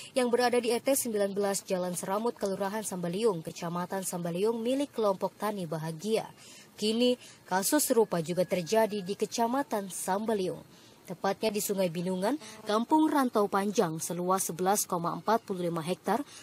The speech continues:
milik Hairudin Agus dan Deng Makita, yang tak lain adalah suku asli Berau dan anggota Dewan Pimpinan Cabang Persekutuan Suku Asli Kalimantan atau D P C Pusaka. Ketua D P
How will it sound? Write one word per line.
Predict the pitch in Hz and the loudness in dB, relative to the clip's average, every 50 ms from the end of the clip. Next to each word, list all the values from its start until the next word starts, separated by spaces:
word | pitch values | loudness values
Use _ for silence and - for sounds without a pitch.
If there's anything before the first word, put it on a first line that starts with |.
| - - | -14 -8
milik | - 175 185 208 247 - - | -6 -2 0 2 2 0 0
Hairudin | 160 - 202 214 220 220 214 220 226 | -2 -2 2 4 6 6 6 6 6
Agus | 226 170 202 208 190 190 254 240 - - | 4 4 0 -2 2 2 2 2 2 0
dan | - 208 196 196 175 | 0 0 0 0 -2
Deng | 185 175 185 | -2 -2 -2
Makita, | 185 180 - - 233 233 - 202 156 139 - - - - - - - 202 | -4 -2 0 2 2 2 4 2 0 0 -4 -10 -18 -18 -16 -8 -4 -4
yang | 190 185 180 | -2 -2 -2
tak | - 175 160 | -2 -2 0
lain | 180 185 190 202 220 220 | 0 2 2 2 2 2
adalah | 160 175 185 180 175 180 175 | 0 -2 -4 -2 -2 -2 -4
suku | - - 247 247 - 269 269 - | -2 0 0 0 2 2 2 2
asli | 247 247 - 233 233 208 | 2 0 0 -2 -4 -4
Berau | - - 208 202 190 190 170 | -2 0 0 0 0 0 -2
dan | 180 170 165 165 | -4 -6 -6 -6
anggota | - 170 180 180 165 185 180 - 180 170 | -6 -8 -6 -4 -4 -4 -4 -4 -4 -2
Dewan | 170 180 196 196 190 226 262 277 | -2 0 0 2 2 0 0 -2
Pimpinan | - 311 302 285 - 294 269 262 240 - | -2 -2 -2 0 0 0 0 0 -2 -2
Cabang | - 233 208 196 175 180 165 160 156 | -2 -2 0 0 0 0 -2 -2 -4
Persekutuan | - 175 - - 180 - 190 - - 202 202 220 220 | -6 -8 -8 -8 -6 -6 -6 -4 -2 -2 -2 -2 -2
Suku | - - 302 - - 269 | -4 -4 -4 -2 0 0
Asli | - 247 - - 233 202 - | 0 0 0 -2 -4 -4 -4
Kalimantan | 175 165 165 170 185 196 208 214 - 233 220 220 226 - - - - - - - - | -4 -6 -4 -2 -2 -2 -2 0 0 0 0 0 -2 -6 -12 -20 -20 -20 -8 -4 -2
atau | 185 202 - - 254 247 262 269 254 | -2 -2 4 6 8 8 8 6 6
D | 220 233 240 | 6 6 6
P | 240 - - 233 | 6 6 4 2
C | - - 175 156 | 2 2 0 -2
Pusaka. | - - 185 - - 185 170 - - 165 - - - - _ _ _ _ _ _ _ _ _ _ _ _ _ - - - - - - - | -4 -4 -2 0 0 0 -2 -4 -6 -8 -8 -10 -14 -20 _ _ _ _ _ _ _ _ _ _ _ _ _ -20 -20 -20 -20 -20 -4 -2
Ketua | 214 - - 220 220 226 247 233 | -2 2 6 8 10 10 10 10
D | 247 233 | 8 6
P | - | 6